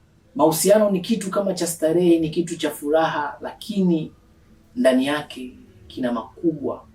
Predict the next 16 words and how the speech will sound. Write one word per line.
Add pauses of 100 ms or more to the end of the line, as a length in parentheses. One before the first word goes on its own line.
(460)
ndani
yake
kina
athari
kubwa, (380)
ndani
yake
kina
madhara
makubwa (240)
kama (100)
hautadate
ama
hautakuwa
katika
mahusiano